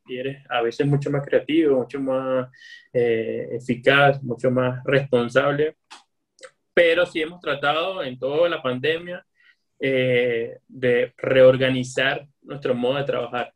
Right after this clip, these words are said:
Entonces, ahora me gusta mucho usar post-its. Aquí puedes ver un poquito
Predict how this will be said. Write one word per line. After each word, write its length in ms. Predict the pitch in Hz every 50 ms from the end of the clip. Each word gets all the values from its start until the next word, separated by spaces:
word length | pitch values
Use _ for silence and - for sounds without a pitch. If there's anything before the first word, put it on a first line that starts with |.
| _ _
Entonces, 680 | _ - 113 113 - 117 120 117 117 113 - - _ _ _ _ _ _ _ _ _ -
ahora 280 | 123 120 123 131 143
me 120 | 156 151 135
gusta 220 | 127 131 - 147
mucho 280 | 147 147 143 143 151 143
usar 320 | - - 143 147 143 143
post-its. 720 | - 160 156 147 - - - 147 143 143 143 - - - _ -
Aquí 220 | 127 120 - - 117
puedes 200 | 113 131 131 131
ver 100 | 131 135
un 80 | 135 131
poquito 600 | 135 127 131 127 127 139 135 131 127 127 -